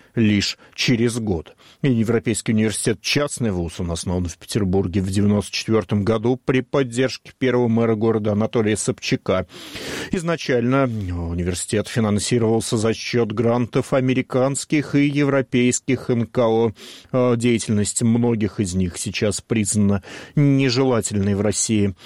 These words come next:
В вузе по программам магистратуры и аспирантуры учатся около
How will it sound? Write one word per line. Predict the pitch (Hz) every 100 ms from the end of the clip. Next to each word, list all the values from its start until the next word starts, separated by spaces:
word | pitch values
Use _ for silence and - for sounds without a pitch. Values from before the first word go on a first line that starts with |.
| - 147
В | 123
вузе | 113 123 123 107
по | 98
программам | - 104 95 95 95 101
магистратуры | 101 104 104 104 - 117 - 113 117 -
и | 113 104 - -
аспирантуры | - - 117 107 107 - 87 80 85 - - - _
учатся | 117 101 - - 107
около | 95 90 - 95